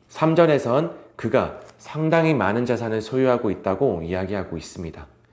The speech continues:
양이 칠천, 낙타가 삼천, 소가 오백, 암나귀 오백, 그리고 많은 종들을 거느리고 있는 동방 사람 중에 가장 훌륭한 혹은 가장 위대한 사람이었다라고 기록하고 있습니다.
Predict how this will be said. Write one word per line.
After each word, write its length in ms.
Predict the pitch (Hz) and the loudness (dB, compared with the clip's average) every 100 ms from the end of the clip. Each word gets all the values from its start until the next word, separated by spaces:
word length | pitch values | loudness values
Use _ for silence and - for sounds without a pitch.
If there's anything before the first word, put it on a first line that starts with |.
| _ - - - - | _ -20 -20 -20 -4
양이 360 | 110 117 120 117 | 0 2 2 0
칠천, 720 | - 139 139 139 135 135 131 | 4 4 4 2 2 2 -6
낙타가 500 | - 107 - 113 104 | -4 -4 -4 -4 -4
삼천, 720 | 104 127 127 - 131 135 151 - | -2 -4 -4 -4 -2 0 -2 -10
소가 340 | - 139 135 139 | -8 -2 2 2
오백, 680 | 95 92 90 - - - - | 0 0 -2 -4 -18 -20 -4
암나귀 580 | 117 123 131 127 117 104 | 0 2 2 2 0 0
오백, 560 | 95 98 156 151 - | 0 2 0 0 -8
그리고 220 | - 101 | -4 -2
많은 460 | 87 87 98 117 120 | -2 -2 -2 -2 -4
종들을 840 | - 95 104 98 98 156 139 - - - - | -6 -8 -4 -2 2 4 4 -2 -14 -20 -20
거느리고 600 | - 98 101 117 123 117 | -6 -2 2 4 4 2
있는 300 | 101 90 78 - - _ - | 0 -2 -6 -10 -20 _ -6
동방 380 | 117 131 143 143 | -2 2 2 2
사람 260 | 143 139 | 2 0
중에 400 | 117 139 113 - - _ - | 0 0 -2 -4 -14 _ -12
가장 340 | 98 101 95 | -8 -6 -6
훌륭한 760 | 92 - 165 165 156 98 80 - - _ - | -6 0 2 4 2 -2 -4 -12 -20 _ -8
혹은 460 | 123 147 175 180 - - | 0 2 2 -4 -14 -16
가장 420 | - 101 90 87 | -8 -6 -6 -6
위대한 600 | 95 120 151 147 131 87 | -4 2 2 2 -2 -4
사람이었다라고 1040 | 98 110 101 98 - 90 92 92 143 - - - _ | -6 -4 -2 -4 -4 -6 -4 0 -2 -2 -12 -20 _
기록하고 840 | - 101 95 98 - 143 165 - - | -4 -4 -4 -6 2 2 2 -4 -12
있습니다. 540 | - - 87 78 - | -12 -10 -10 -12 -16